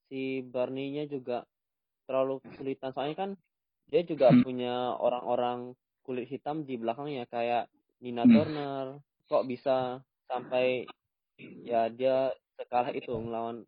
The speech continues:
Speaker 1: di demografi orang kulit hitam?
Speaker 2: Dari, di segi kebijakan, memang
Speaker 1: Hmm.
Speaker 2: dia itu ingin mendorong keadilan sosial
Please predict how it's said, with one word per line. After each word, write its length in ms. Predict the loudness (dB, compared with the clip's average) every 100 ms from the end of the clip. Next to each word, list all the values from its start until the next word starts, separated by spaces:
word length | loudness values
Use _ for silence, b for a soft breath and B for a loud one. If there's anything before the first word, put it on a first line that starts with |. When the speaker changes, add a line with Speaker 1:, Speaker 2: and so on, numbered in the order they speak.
| _
Speaker 1:
di 400 | -8 -2 -2 -2 -6
demografi 680 | -6 -6 -6 -4 -6 -4 -2
orang 260 | 0 -2
kulit 240 | -8 -12 -12
hitam? 300 | -14 -16 -16 _ _ _ _ -20 -20 0
Speaker 2:
Dari, 500 | 6 6 8 10 10 10 10 10 8 6
di 180 | 2 0
segi 360 | 2 4 4 4
kebijakan, 880 | 4 2 2 0 2 0 2 0 0
memang 400 | 4 6 6 4 0
Speaker 1:
Hmm. 100 | -6
Speaker 2:
dia 220 | 2 6 6
itu 200 | 8 8 8 2
ingin 240 | 2 4 6
mendorong 420 | 6 6 4 2
keadilan 440 | 0 2 4 4 2
sosial 640 | -6 _ 0 4 4